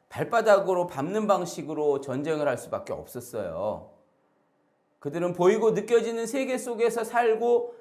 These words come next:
그렇게 전쟁을 했습니다. 근데 신약시대는 달라졌다니까요. 오늘날에 우리는 영적인 세계에서 다른 방식으로 싸워야 해요.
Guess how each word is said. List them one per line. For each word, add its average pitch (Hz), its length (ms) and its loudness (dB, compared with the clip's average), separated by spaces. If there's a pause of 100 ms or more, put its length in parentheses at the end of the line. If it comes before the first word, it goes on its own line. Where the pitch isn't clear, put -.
(100)
그렇게 170 320 -4
전쟁을 139 480 -4
했습니다. 165 480 -8 (680)
근데 220 260 -4
신약시대는 277 580 0
달라졌다니까요. 208 1080 6 (1160)
오늘날에 254 420 4
우리는 247 420 2
영적인 269 460 4
세계에서 233 680 4
다른 247 280 8
방식으로 208 800 2
싸워야 233 460 8
해요. 127 400 2